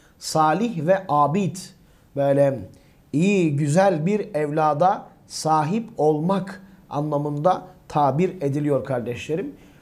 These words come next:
Böyle birden fazla ampul görmek veya birden fazla ampulü yakmak, o da, e, din ve takvaya işarettir. Takva ki bir Müslümana en çok yakışan, Allah Resulü Aleyhisselatü Vesselam Efendimiz, "İnne etramekum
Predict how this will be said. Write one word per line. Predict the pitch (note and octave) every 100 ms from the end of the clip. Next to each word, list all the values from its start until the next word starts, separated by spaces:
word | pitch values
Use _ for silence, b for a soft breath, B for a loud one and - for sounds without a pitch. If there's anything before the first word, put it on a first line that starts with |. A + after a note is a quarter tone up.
| B
Böyle | G3 F3
birden | G3 F#3+ B3 B3
fazla | G#3+ F#3+ E3+ F#3
ampul | E3+ E3+ F#3 F#3+
görmek | D3+ C#3+ D3 G3+ -
veya | D3+ D#3 E3
birden | D#3 D3+ G#3 A3+
fazla | F3 F3 D#3
ampulü | D#3+ D#3+ D#3 E3
yakmak, | D#3+ D3 C#3+ G#3 C4+ -
o | F#3
da, | A3 B3+ - B B B
e, | C3+ B2+ B2 B2+
din | G3+ B3+ G#3
ve | A#3+
takvaya | A#3+ F3+ E3+ E3 E3 F#3
işarettir. | F3 C#3 C#3 A#2+ A2 - G#2+ - b b b
Takva | - D3+ E3+ G#3 G3+
ki | - A#3 C4 - b b b
bir | E3+ G3+
Müslümana | F3 D3+ E3 F#3 - E3+ D#3+ F#3+ F#3+
en | A3 A#3+ G3
çok | F3+ C#3
yakışan, | C#3+ - - G3+ C4 B B B B
Allah | E3 F#3+
Resulü | F3+ F3 E3+ D#3+
Aleyhisselatü | D#3+ D#3+ D#3+ E3 D#3+
Vesselam | E3 F3+ E3
Efendimiz, | C#3+ D3 F3 A3+ - - B B B B B B
"İnne | G#3+ G#3 G3 F#3 F3+ F3+
etramekum | F3+ F3+ E3 E3+ G#3+ G3+ F3+ F#3+ F3+ D#3+